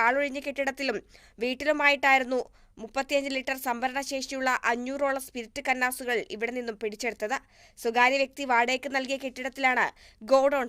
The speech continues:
പ്രവർത്തിച്ചിരുന്നത്. ഗോഡൗണിന്റെ നടത്തിപ്പുകാരെ കണ്ടെത്തുന്നതിനായി എക്സൈസ് അന്വേഷണം ഊർജിതമാക്കിയിട്ടുണ്ട്. എവിടെ നിന്നാണ് ഇത്രയും വലിയ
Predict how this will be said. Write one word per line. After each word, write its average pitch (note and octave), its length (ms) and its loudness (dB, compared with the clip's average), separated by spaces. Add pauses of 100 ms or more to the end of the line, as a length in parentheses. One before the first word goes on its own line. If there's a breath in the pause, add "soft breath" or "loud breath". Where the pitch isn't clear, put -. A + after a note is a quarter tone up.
പ്രവർത്തിച്ചിരുന്നത്. A3 680 -4 (480 soft breath)
ഗോഡൗണിന്റെ E4 540 6
നടത്തിപ്പുകാരെ D#4 640 0
കണ്ടെത്തുന്നതിനായി D4 720 0 (140)
എക്സൈസ് C#4 440 -4
അന്വേഷണം B3+ 500 -4
ഊർജിതമാക്കിയിട്ടുണ്ട്. A3+ 800 -4 (480 soft breath)
എവിടെ A#3+ 240 0
നിന്നാണ് C#4 320 2
ഇത്രയും C#4+ 300 -4 (320)
വലിയ B3 240 2